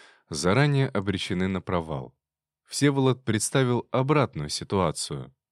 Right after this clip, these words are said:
Он приходит домой и видит, как его жену целует Сеня Бедняков,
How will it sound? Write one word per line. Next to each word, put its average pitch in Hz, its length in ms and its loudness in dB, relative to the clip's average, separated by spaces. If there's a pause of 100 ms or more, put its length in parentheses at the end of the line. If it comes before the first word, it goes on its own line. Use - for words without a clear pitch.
Он 143 140 0
приходит 73 480 -4
домой 87 400 -4 (320)
и 95 100 2
видит, 156 260 -2
как 113 260 -6
его 131 260 2
жену 101 420 -2
целует 120 560 0 (220)
Сеня 131 360 0
Бедняков, 120 760 -4